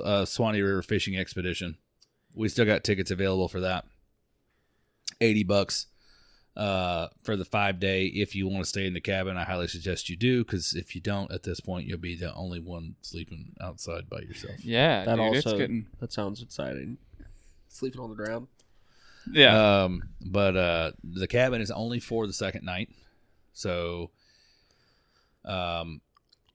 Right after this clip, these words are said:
Speaker 1: Wednesday night, we'd stay in a river camp. Thursday night, you stay in a cabin. Friday night and Saturday night, you're in a river camp. Sunday night, you're back in your own bed.
Speaker 2: Yeah, Saturday night, shoot, we didn't even stay. I mean, most of the group did.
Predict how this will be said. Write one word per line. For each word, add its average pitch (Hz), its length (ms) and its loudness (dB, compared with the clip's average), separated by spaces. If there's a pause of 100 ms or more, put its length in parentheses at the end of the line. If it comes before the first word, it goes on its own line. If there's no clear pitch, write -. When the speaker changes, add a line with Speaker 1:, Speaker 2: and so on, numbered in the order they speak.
(500)
Speaker 1:
Wednesday 135 420 0
night, 120 280 0
we'd 101 180 -4
stay 101 240 0
in 95 80 -2
a 92 40 -2
river 101 220 2
camp. 104 360 0 (260)
Thursday 101 380 2
night, 95 260 0
you 76 80 -6
stay 95 220 -4
in 90 80 -4
a 87 40 -6
cabin. 95 600 0 (200)
Friday 98 360 0
night 92 280 -2
and - 100 -8
Saturday 90 340 0
night, 87 220 -2
you're 87 140 -6
in 82 60 -8
a - 20 -10
river 80 240 -6
camp. 87 340 -8 (240)
Sunday 92 320 -4
night, 87 260 -4
you're - 80 -16
back 82 240 -4
in 82 60 -12
your 78 120 -8
own 67 140 -12
bed. 69 240 -10 (680)
Speaker 2:
Yeah, 151 200 6
Saturday 143 540 8
night, 110 340 4
shoot, 165 200 -2
we 123 120 0
didn't 135 120 0
even 101 140 -2
stay. 101 520 -2
I 139 140 8
mean, 123 280 6 (420)
most 160 360 10
of 123 80 4
the 110 80 0
group 101 260 -2
did. 98 340 0